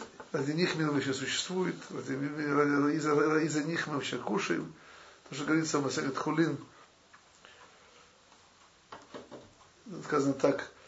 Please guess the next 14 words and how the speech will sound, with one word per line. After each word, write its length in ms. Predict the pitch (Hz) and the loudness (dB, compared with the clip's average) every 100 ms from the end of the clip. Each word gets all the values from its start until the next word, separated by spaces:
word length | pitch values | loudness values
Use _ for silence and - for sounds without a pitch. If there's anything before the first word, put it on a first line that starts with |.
| - _ - - | -20 _ -14 -2
«Коль 220 | - 175 | 6 8
олам 320 | 165 170 170 | 10 10 8
куло 600 | 131 147 160 156 143 - - - - | 4 10 12 12 12 6 -4 -20 -6
каям 340 | - 143 151 143 | 0 4 4 4
бесхут 360 | 131 - 143 | 0 0 0
Ханина 440 | - 143 151 147 139 | 4 4 4 2 2
бни, 180 | 143 | 2
как 360 | 139 123 147 139 | -2 2 2 4
амар 200 | 139 139 | 4 2
Акадош 300 | 120 131 120 | 2 -2 -4
Барух 320 | 123 135 135 | -2 -2 -4
Ху». 60 | 143 | -8
В 300 | 135 127 123 | -8 -6 -2
заслугу 640 | 131 - 190 156 131 - | -2 -2 -2 2 0 -2